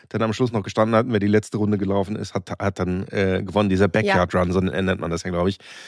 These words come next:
Speaker 2: Wie, wie lang ist der Lauf, den er jetzt
Speaker 1: Ja.
Speaker 2: gemacht hat? Weißt du das?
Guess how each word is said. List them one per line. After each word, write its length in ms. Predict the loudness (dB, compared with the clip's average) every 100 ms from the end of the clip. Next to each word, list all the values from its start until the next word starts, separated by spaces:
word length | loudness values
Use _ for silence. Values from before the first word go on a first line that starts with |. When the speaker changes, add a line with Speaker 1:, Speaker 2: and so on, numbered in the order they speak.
| -20 _ _
Speaker 2:
Wie, 240 | 0 0 0
wie 140 | -2
lang 200 | 0 0
ist 200 | 0 -2
der 80 | 0
Lauf, 180 | 2 2
den 140 | 2
er 80 | 2
jetzt 160 | 2 4
Speaker 1:
Ja. 60 |
Speaker 2:
gemacht 260 | 4 2 -2
hat? 120 | -4
Weißt 200 | -2 -2
du 40 |
das? 240 | -4 -4